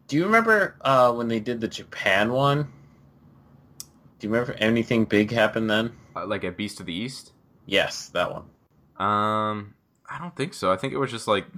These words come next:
Speaker 2: uh, Brock Lesnar came out and, like, killed Kofi Kingston or something, I think. And then, um,
Speaker 1: Didn't Finn win the title or something?
Speaker 2: But that was
Speaker 1: Finn
Speaker 2: N X T. Like,
Speaker 1: Yeah.
Speaker 2: N X T is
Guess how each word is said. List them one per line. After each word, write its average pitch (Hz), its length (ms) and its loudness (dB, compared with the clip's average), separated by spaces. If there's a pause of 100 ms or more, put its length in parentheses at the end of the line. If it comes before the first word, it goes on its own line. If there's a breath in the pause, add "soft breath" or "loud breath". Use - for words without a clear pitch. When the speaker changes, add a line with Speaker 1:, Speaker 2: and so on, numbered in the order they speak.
Speaker 2:
uh, 90 260 -2 (400)
Brock 101 260 0
Lesnar 110 300 -4
came 107 220 -4
out 104 100 0
and, 101 80 -4
like, 90 160 -4
killed 110 280 -6
Kofi 107 340 -6
Kingston 107 440 -10
or 147 60 -10
something, 143 360 -10
I 151 40 -8
think. 151 340 -12 (1200)
And 98 180 -8
then, 101 280 -4
um, 95 140 -2
Speaker 1:
Didn't 175 260 -2 (260)
Finn 156 420 0
win 120 460 2
the 113 180 -2 (100)
title 131 420 0
or 175 80 -2
something? 175 540 -10 (360)
Speaker 2:
But 135 120 2
that 143 100 8
was 123 120 4
Speaker 1:
Finn 113 120 2
Speaker 2:
N 101 60 0
X 110 120 -4
T. 73 300 -8 (260)
Like, 87 280 -4 (120)
Speaker 1:
Yeah. 82 280 4 (180)
Speaker 2:
N 113 100 0
X - 260 -4
T 104 240 -4
is 92 300 -6